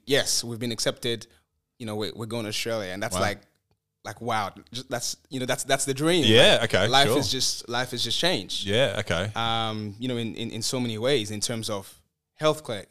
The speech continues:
Speaker 1: healthcare, in terms of
Speaker 2: Sure.
Speaker 1: education, in terms of in, employment, in terms of just, in terms of safety.
Speaker 2: Yeah.
Speaker 1: Um, you know, in so many ways, life is now gonna change, and it's gonna be so different. And
Speaker 2: So,
Speaker 1: yeah.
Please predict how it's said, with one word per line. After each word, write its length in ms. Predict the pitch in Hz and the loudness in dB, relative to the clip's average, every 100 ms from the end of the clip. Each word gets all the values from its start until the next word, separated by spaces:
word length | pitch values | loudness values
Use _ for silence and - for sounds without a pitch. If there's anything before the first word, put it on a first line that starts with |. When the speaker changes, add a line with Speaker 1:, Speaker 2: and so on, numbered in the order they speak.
| _ | _
Speaker 1:
healthcare, 440 | 147 151 - 95 98 | -2 -2 -2 -6 -6
in 80 | |
terms 240 | 101 110 104 | -8 -8 -6
of 200 | 101 - | -6 -8
Speaker 2:
Sure. 300 | - 92 101 - | -12 -8 -8 -10
Speaker 1:
education, 600 | 117 110 139 143 143 - 104 | -12 -10 -2 -2 0 -4 -8
in 100 | 101 | -10
terms 260 | 110 104 | -10 -10
of 240 | 101 92 - | -10 -12 -14
in, 180 | 104 95 | -12 -12
employment, 680 | 101 95 - 143 139 104 92 | -14 -12 -2 0 0 -4 -10
in 100 | 101 | -8
terms 280 | - 131 117 | -6 -6 -6
of 100 | 101 | -8
just, 340 | 113 - - 135 | -6 -6 -4 -4
in 40 | |
terms 200 | 156 139 | -4 -4
of 80 | 104 | 0
safety. 560 | 143 190 - 131 - - - | 2 2 0 -4 -6 -16 -16
Speaker 2:
Yeah. 200 | 98 101 - _ _ | -8 -8 -10 _ _
Speaker 1:
Um, 440 | 117 117 113 113 117 | -6 -4 -4 -4 -2
you 80 | |
know, 80 | 143 | -2
in 100 | 123 | 0
so 200 | - 156 | 2 2
many 140 | 151 135 | 2 2
ways, 400 | 127 135 117 98 | 2 0 -2 -6
life 420 | 104 117 120 - | -4 -2 -2 -4
is 100 | 101 | -10
now 140 | 110 110 | -8 -8
gonna 180 | 107 | -8
change, 240 | 101 113 107 | -8 -8 -8
and 60 | 101 | -10
it's 100 | 98 | -10
gonna 120 | 104 | -12
be 100 | 101 | -8
so 120 | - | -10
different. 360 | 95 120 - 101 | -8 -10 -8 -6
And 80 | 101 | 0
Speaker 2:
So, 140 | 104 | 0
Speaker 1:
yeah. 120 | 147 | 0